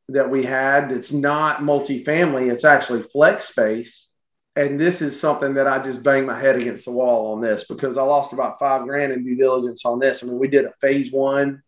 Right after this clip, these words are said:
environmental report and everything on it. It was thirty-three percent smaller than advertised. And I mean, with flex space, you live or die by your square footage. I mean, it's, it's rented out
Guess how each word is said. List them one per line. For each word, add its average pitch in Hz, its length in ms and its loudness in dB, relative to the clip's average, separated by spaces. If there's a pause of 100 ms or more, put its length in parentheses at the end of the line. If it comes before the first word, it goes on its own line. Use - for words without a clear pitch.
environmental 135 640 0
report 131 420 0
and 131 80 0
everything 117 320 -4
on 110 180 -10
it. 120 80 -16 (380)
It 160 80 0
was 143 280 0
thirty-three 175 840 -2
percent 156 500 -2
smaller 139 800 -4 (480)
than 127 180 -2
advertised. 117 680 -4 (420)
And 165 140 -2
I 175 60 -2
mean, 180 200 2
with 165 180 -2
flex 202 340 -2
space, 151 680 -4 (580)
you 165 280 -4
live 196 180 2
or 180 60 -2
die 190 260 0
by 175 140 0
your 156 140 -2
square 175 280 -2
footage. - 540 -2
I 143 80 0
mean, 156 180 2
it's, 175 240 -4
it's 160 180 0
rented 151 420 0
out 143 340 2